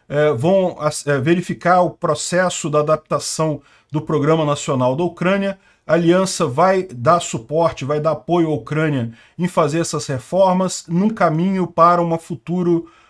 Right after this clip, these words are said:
eh, para se tornar um membro, né? Nós estaremos em posição de estender uma, um convite pra Ucrânia pra entrar pra aliança quando os aliados concordarem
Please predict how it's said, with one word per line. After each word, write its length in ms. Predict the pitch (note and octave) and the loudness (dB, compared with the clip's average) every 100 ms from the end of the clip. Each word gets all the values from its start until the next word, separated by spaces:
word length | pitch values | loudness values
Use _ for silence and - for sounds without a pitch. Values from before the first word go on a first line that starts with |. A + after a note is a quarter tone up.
| _ | _
eh, 160 | C3+ B2+ | -6 -6
para 160 | A#2 D3+ | -4 -6
se 120 | D#3+ | -4
tornar 280 | E3 D#3 E3 | -2 0 2
um 100 | D#3+ | 2
membro, 420 | D3+ C#3 A2+ A2 | 2 2 2 0
né? 240 | B2+ E3 - | -2 -2 -4
Nós 220 | F3 F#3 | -2 0
estaremos 640 | G#3+ - F#3+ G3 A3 G#3 | 0 2 2 4 2 2
em 100 | G3+ | 0
posição 720 | G3 G3 F#3 F3+ - D#3+ D3+ C3+ | 0 0 0 -2 -4 0 0 0
de 120 | F3+ | -2
estender 600 | - F#3+ E3 C#3 D3 D3 E3 | -4 -2 0 2 0 -2 -4
uma, 180 | E3+ | 0
um 320 | E3+ D3+ D#3 E3 | 2 0 -2 -4
convite 640 | - F#3+ B2 E3 A3+ A3 | -2 -2 0 2 2 0
pra 160 | - F3 | -4 -4
Ucrânia 540 | - D#3+ D3+ C#3+ B2+ | -4 -2 -2 0 -2
pra 240 | A#2+ F3+ | 0 0
entrar 460 | E3 - C3+ B2+ B2 | 0 -2 0 0 0
pra 80 | F3 | -4
aliança 480 | F#3 E3+ F3+ - F#3 | 0 2 0 -2 -8
quando 340 | - G#3+ A3 | -2 0 0
os 100 | F3+ | 0
aliados 520 | G3 F3 D#3+ E3+ D#3+ | 0 2 2 2 -4
concordarem 840 | - F#3 F3+ C3 B2+ D#3 D#3+ E3 | -8 -6 -4 -2 2 2 2 -2